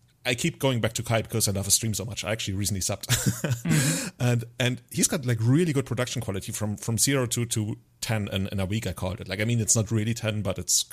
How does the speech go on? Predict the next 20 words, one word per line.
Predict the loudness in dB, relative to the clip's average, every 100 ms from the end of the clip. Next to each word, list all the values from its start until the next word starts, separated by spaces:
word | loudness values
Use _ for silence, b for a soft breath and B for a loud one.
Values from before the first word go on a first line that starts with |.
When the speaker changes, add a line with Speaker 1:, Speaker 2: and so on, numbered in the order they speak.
| -10
Speaker 1:
it's | -6 -2 -2
very, | -2 -2 0
very, | 0 -2
very | -2 -2 0
high | 0
Speaker 2:
Yeah. | 0
Speaker 1:
standard | 0 -2 -4
above | -4 -4
average. | -4 -4 -4 -8 B B B B 0
And | 2 0 -2
I | -2
think | -2 0
a | 2
lot | 2 4
of | 2
people | 2 0
could | 0 2
do | 2
that. | 0 0
Like, | -2 -4